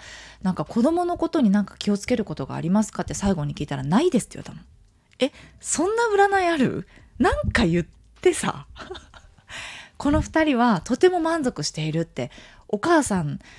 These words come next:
のことが大好き、お父さんのことが大好き、ものすごく家族が幸せですって言って笑ってて「え、アドバイスくれ」と思って。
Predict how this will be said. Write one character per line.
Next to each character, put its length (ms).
の 80
こ 140
と 100
が 80
大 260
好 120
き、 120
お 120
父 180
さ 160
ん 60
の 80
こ 100
と 100
が 120
大 200
好 140
き、 140
も 200
の 140
す 160
ご 100
く 100
家 120
族 220
が 80
幸 320
せ 100
で 80
す 140
っ 20
て 140
言 100
っ 20
て 60
笑 300
っ 40
て 160
て 280
「え、 240
ア 140
ド 80
バ 160
イ 40
ス 120
く 120
れ」 180
と 80
思 120
っ 80
て。 160